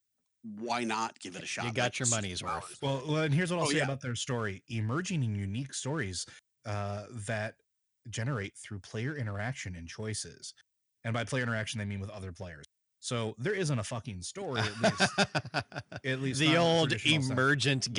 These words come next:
Speaker 2: gameplay tag.
Speaker 3: Which, again, it's just like, and it bothers me. Just own it. Just own it that you're a combat game. Come on.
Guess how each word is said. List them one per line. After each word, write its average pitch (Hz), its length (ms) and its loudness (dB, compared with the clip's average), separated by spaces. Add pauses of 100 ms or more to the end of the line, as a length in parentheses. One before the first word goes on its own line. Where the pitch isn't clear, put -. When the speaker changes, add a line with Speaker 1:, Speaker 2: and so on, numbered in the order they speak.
Speaker 2:
gameplay 113 540 4
tag. 90 680 2 (380)
Speaker 3:
Which, 175 260 0
again, 170 340 2
it's 135 140 -2
just 165 140 -4
like, 165 140 0
and 170 200 -2
it 190 220 -2
bothers 127 360 0
me. 104 100 -2
Just 135 240 -4
own 147 180 2
it. 98 60 0
Just 143 200 -6
own 170 160 -4
it 143 60 -2
that 156 80 -4
you're 135 160 0
a 110 40 -4
combat 87 420 -8
game. 90 200 -8
Come 147 180 -2
on. 82 200 -6